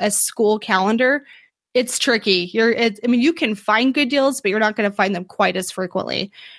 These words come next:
For me, it's the two to four week preference because that's just,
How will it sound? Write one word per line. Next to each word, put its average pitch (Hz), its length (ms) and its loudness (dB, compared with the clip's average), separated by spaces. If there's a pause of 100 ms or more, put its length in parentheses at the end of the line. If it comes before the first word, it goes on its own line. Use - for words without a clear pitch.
(140)
For 240 260 -2
me, 269 520 0
it's - 200 0
the 220 120 0
two 254 220 -2
to 254 80 0
four 240 240 0
week 233 280 -2
preference 247 580 -2
because 220 320 -6
that's 202 300 -2
just, - 320 -4